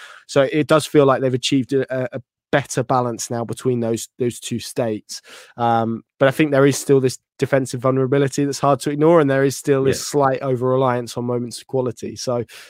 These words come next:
Speaker 1: um, if you can, as Blackburn proved, if you can nullify that, then I think there's, there's still a, a real ability to get to this Norwich City team.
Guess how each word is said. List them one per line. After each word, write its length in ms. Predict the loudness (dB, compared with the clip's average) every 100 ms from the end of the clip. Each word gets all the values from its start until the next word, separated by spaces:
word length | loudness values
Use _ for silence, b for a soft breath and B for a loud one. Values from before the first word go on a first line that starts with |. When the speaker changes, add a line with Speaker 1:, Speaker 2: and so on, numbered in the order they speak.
| B
Speaker 1:
um, 460 | -6 -2 -2 -4 -8 _ _ -16
if 100 | -10
you 80 | -4
can, 320 | 0 0 -2
as 140 | -6
Blackburn 400 | -2 -2 -2 -4
proved, 340 | 0 0 0 -4
if 140 | -8
you 100 | -10
can 200 | -8 -4
nullify 500 | 0 0 0 -2 -2
that, 260 | -2 -6 -6 B B B _
then 120 | -6
I 20 |
think 200 | -6 -6
there's, 260 | -6 -6 -6
there's 200 | -8 -6
still 500 | -4 2 2 2 -4 _ _ -6
a, 200 | -6 -6
a 80 |
real 360 | -6 -2 0 0
ability 460 | -2 -2 -4 -4 -8
to 120 | -4
get 200 | -4 -6
to 100 | -10
this 180 | -12 -8
Norwich 220 | -8 -8
City 240 | -10 -12
team. 240 | -12 -14